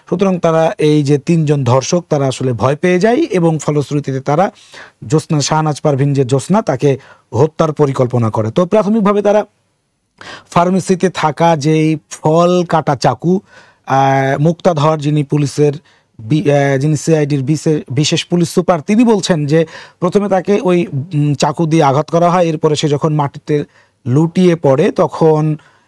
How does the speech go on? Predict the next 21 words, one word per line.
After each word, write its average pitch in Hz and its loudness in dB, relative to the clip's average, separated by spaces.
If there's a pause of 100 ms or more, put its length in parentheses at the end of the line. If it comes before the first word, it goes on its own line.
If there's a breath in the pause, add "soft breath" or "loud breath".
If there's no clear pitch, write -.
(120 soft breath)
একজন 143 -2
তার 151 0 (140)
ওড়না 151 2
দিয়ে 147 2
গলা 139 0
পেঁচিয়ে 156 0
ধরে 165 2
এবং 170 0
ওই 233 2
যে 202 2
ফার্মেসি, 180 0
যেই 151 0
চিকিৎসা 160 -4
কক্ষ, 147 -2
সেখানে 156 -4
থাকা 139 -4 (420 loud breath)
বালিশ 135 0
নিয়ে 170 0
এসে 170 0
একজন 147 -2
তার 139 -2